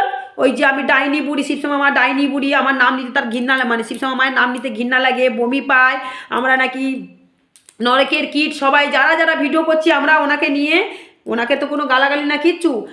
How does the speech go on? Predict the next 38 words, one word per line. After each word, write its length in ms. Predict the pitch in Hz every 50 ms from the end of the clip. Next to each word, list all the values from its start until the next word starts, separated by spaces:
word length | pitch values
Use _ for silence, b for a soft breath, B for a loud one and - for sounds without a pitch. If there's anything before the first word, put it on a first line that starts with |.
| B B -
ওনাকে 260 | 240 254 277 262 302
just 400 | 262 294 302 262 - - - 240
বোঝাচ্ছি 480 | 254 269 262 320 330 330 320 - 302 254 -
পদ্ধতিটা, 580 | 277 269 277 247 262 320 311 320 311 - 285 254
পুজো 280 | 254 262 254 233 285
পাশার 280 | 269 285 277 285 285 247
এইভাবে 280 | 254 247 269 277 302 277 294
করো 180 | 262 262 269 285
না। 100 | 269 254
ওনার 240 | 254 254 277 269 254
মানতেটা 460 | 247 247 262 269 269 - 349 339 330
ক্ষতি 300 | 320 330 330 - 339 339
কি? 500 | 339 349 359 330 294 226 - - - - - - -
ওনার 220 | 254 285 294 285
সঠিক 340 | - 269 247 - 302 277 -
পথে 200 | 320 285 330 320
পুজো 280 | - 285 277 302 311
করার, 420 | 311 277 285 294 302 311 330 320 B B B B B _ - 254 -
করতে 320 | 294 302 294 294 - 381 370
ক্ষতি 280 | - 392 381 392 392
কি? 500 | 320 370 381 359 320 269 220 196 185 - - B B B B B B B
আমি 160 | - 262 277
তো 80 | 262 339
এটাই 240 | 302 294 339 349 349
বুঝতে 280 | 349 359 339 - 370
পারছি 320 | 359 359 349 349 - 392 359
না। 400 | 359 330 285 240 208 - - - - - _ _ _ _ _ _ _ _ _ _ _ -
হ্যাঁ, 240 | 247 269 285 311 339 381 - -
উনি 180 | 294 294 311
তো 80 | 320 330
রেষারেষি 420 | 311 311 320 320 359 349 339 339 359
করে 140 | 349 349 349
চলছে, 320 | 349 349 349 339 349 359 339 320
খালি 240 | 311 - 294 311 330 320
কথায় 260 | 320 311 - 330 330 320
কথায় 220 | 320 320 330 330
বলছে, 320 | 320 320 320 320 320 349 330 311
"ভক্তরা, 500 | - 285 277 277 277 - 339 320 320